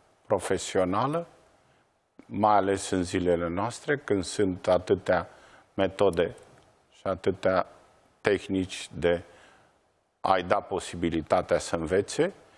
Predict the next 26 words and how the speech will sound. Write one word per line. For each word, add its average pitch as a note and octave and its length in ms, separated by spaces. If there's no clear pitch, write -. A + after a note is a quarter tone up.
iar G#2 520
un B2 260
copil C3 760
care F2+ 420
își A2 260
pierde C#3 360
vederea F#2+ 480
pe A#2 180
parcurs, - 920
până A2 420
în F#2 160
vârsta F#2 460
de, F2 220
până G2+ 220
la F#2 160
vârsta F#2+ 420
de E2 160
zece G2+ 340
ani, G2+ 280
se - 500
adaptează F#2 920
mai F#2+ 320
greu, G2+ 360
învață G2 540
mai G2+ 260
greu, G2+ 360